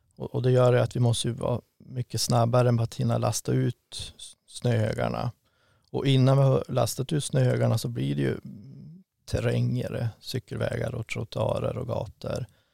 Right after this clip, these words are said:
Och då, det är ett problem, men det är svårt att lösa helt enkelt. Det finns ju många s-,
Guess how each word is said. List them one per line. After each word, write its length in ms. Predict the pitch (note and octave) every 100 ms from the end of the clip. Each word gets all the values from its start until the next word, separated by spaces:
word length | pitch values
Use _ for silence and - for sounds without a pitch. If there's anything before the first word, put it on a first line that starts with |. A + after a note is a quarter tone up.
| _ _ _ _
Och 120 | - B2
då, 140 | B2
det 120 | C3+
är 80 | C#3
ett 180 | B2+ _
problem, 480 | B2 A2+ B2 C#3+ B2
men 300 | - A#2 A#2 - _ _ -
det 60 |
är 60 | B2+
svårt 640 | - - B2+ B2+ - -
att 80 | B2+
lösa 580 | B2 A#2+ A2 - C3 A#2+ - -
helt 240 | - -
enkelt. 520 | G#2 A#2+ - G#2+ - - - _ _ _
Det 80 | A#2+
finns 260 | C3+ B2+ C3
ju 40 |
många 320 | B2 B2 A#2 A#2
s-, 200 | - -